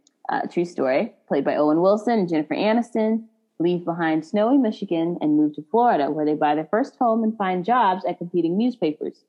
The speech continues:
Soon afterwards, the Grogans adopt Marley, an adorable yellow Labrador pup,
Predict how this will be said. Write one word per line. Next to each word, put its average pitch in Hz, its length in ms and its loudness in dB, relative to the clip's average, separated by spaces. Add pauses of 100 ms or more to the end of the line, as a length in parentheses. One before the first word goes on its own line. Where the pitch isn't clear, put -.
(320)
Soon 214 240 0
afterwards, 208 800 2 (400)
the 190 60 0
Grogans 190 600 2
adopt 170 440 0
Marley, 180 500 2
an 151 120 0
adorable 196 500 2
yellow 190 240 2
Labrador 160 420 0
pup, - 380 -2